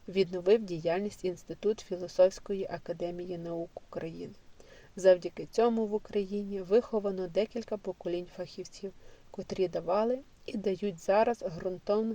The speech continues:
філософську освіту студентам усіх вищих навчальних закладів. Ситуація істотно поліпшилася в шістдесятих роках під час хрущовської відлиги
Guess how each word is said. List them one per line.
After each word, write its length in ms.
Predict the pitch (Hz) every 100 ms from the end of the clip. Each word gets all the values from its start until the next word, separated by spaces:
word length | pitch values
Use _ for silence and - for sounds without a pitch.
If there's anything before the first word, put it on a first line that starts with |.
| 208
філософську 720 | 214 196 185 202 180 - -
освіту 500 | 185 - 208 247 226 - - - -
студентам 720 | - - 165 196 220 - 240 -
усіх 320 | 175 - -
вищих 460 | 196 214 - 233 180
навчальних 600 | 175 - 175 185 170 165
закладів. 560 | 175 - 190 175 208 - - -
Ситуація 680 | - 208 254 349 - 196
істотно 440 | 180 - 233 240 226
поліпшилася 800 | - 196 175 - 180 185 - 190
в 40 |
шістдесятих 840 | - 180 185 - 170 185 - -
роках 320 | 170 - 220 247 - - - -
під 120 | 196
час 280 | - 233 -
хрущовської 800 | - 175 - 190 202 - 196 190
відлиги 520 | 175 165 170 170 190